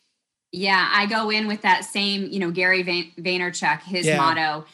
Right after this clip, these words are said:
Speaker 1: I mean, the book is jab, jab, jab, right hook, but the idea is give, give, give, ask. And so I go in with that same idea of just, you know, really pour into those relationships and it will come back to you.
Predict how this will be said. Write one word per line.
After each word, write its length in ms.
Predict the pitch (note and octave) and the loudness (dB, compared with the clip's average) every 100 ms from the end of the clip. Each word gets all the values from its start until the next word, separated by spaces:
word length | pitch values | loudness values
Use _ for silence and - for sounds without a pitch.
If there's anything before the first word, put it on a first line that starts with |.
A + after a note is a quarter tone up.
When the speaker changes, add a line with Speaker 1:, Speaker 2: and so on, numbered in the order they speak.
| - | -10
Speaker 1:
I 60 | E3 | -2
mean, 100 | F#3 | 0
the 80 | F3+ | 0
book 260 | G#3+ B3 | 0 -2
is 360 | - F#3 F3 D#3+ | 0 0 0 -2
jab, 280 | F#3+ E3+ F3 | 2 2 2
jab, 240 | F3+ E3 | -2 -2
jab, 220 | E3+ D#3+ | -2 -2
right 180 | D#3 D#3+ F#3+ | -2 -4 -4
hook, 240 | A#3 G#3+ | -4 -4
but 140 | F#3 E3+ | -8 -2
the 60 | |
idea 420 | D#3+ D#3+ E3 E3+ D#3+ | 0 0 -2 -2 -2
is 380 | D3+ D#3+ D#3 | -4 -6 -8
give, 260 | - E3+ D#3+ | -2 -2 -2
give, 260 | D#3+ D3+ C#3+ | -4 -6 -6
give, 260 | D#3 C#3 - | -6 -6 -4
ask. 500 | D#3 C#3+ B2+ - - | 0 0 -2 -8 -8
And 160 | D3 D#3+ | -6 -6
so 480 | D#3+ D#3+ D#3 D#3 D#3 - _ - | -2 -2 -2 -6 -12 -20 _ -4
I 120 | F3 | -2
go 180 | F#3 F3+ | 0 0
in 80 | F3 | -2
with 140 | F3 | -2
that 180 | E3 - | -2 -2
same 380 | - F3+ F3 F3 | -4 -2 -2 0
idea 640 | D#3+ D#3+ F#3 E3+ D#3+ D3+ D3+ | -2 -2 -2 0 0 0 -2
of 280 | D3+ D3 | -4 -6
just, 320 | F3 E3 - G3 | -6 -6 -6 -2
you 100 | F3 | 0
know, 100 | D#3+ | 0
really 280 | F3 E3+ | 0 -2
pour 340 | E3 - F3 F3 | -4 -4 -2 2
into 260 | F3 E3+ | 2 0
those 240 | D#3+ D#3 - | -2 -6 -6
relationships 800 | D3+ D#3+ E3 E3+ D#3+ C#3 A2+ - | -4 -2 -2 -2 -2 -4 -4 -6
and 160 | D#3+ D3 | -2 -2
it 80 | - | -4
will 140 | D3+ | -8
come 260 | - D#3 C#3+ | -6 -4 0
back 260 | C3+ C3 - | 0 0 -2
to 80 | B2+ | -4
you. 320 | A#2+ - | -4 -8